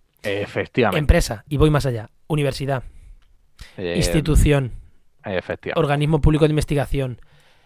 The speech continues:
Speaker 2: eh, O N G. Eh, claro, toda esta gente igual no tiene tiempo para hacer un podcast, o sí,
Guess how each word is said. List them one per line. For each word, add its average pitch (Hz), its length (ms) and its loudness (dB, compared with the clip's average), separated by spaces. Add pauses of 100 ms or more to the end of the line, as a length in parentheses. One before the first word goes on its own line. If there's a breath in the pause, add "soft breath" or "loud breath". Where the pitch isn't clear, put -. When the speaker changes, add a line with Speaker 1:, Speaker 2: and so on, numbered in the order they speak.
(160 soft breath)
Speaker 2:
eh, 143 400 -2 (100)
O 151 160 0
N 151 160 0
G. 135 280 -2 (520)
Eh, 143 320 -4
claro, 143 340 -2
toda 175 200 2
esta 156 220 -4
gente 151 260 -2
igual 151 320 0
no 175 160 -4
tiene 143 240 -6
tiempo 123 380 -8
para 113 120 -4
hacer - 160 -8
un 117 120 -10
podcast, - 540 -10 (300 soft breath)
o 139 120 -4
sí, 135 280 -4